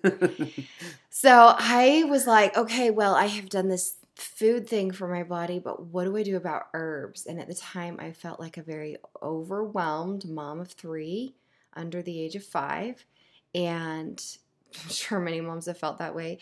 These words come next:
Speaker 2: And I was like, "I can't possibly go to the extent of being an herbologist. Is there another way?" And by just asking that in a prayer, I got essential oils. The doTERRA essential oils came into my life.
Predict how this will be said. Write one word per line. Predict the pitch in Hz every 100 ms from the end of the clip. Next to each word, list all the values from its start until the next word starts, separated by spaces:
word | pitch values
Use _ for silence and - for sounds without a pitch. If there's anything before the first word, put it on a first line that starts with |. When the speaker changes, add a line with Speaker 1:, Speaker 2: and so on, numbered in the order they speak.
| - - -
Speaker 2:
And | 185
I |
was | 180 151
like, | 185 180 -
"I |
can't | 185 247 262
possibly | - 240 233 220 196 180 170 160 - _ - - _ _ - 165
go | 185 190
to | 190
the | 180 170
extent | - - 180 185
of | 180 - -
being | 175 170
an | 160
herbologist. | 156 170 233 262 165 147 -
Is | 160
there | 165 160
another | 160 151 143 139
way?" | 135 127 80 - _ _ _ _ _ _ _ _ _
And | 160 160
by | 165
just | 165 180 180
asking | - 160 - 180
that | 165 151
in | 156
a | 151
prayer, | - 240 240 180 160 165 _ _ _ _ -
I | 147 156
got | 151 139 147 -
essential | 151 - 139 131 90
oils. | 117 58 - -
The | -
doTERRA | 151 160 139
essential | 170 180 180 -
oils | 151 160
came | 156 170 165
into | 160 185
my | 185
life. | 180 151 254 -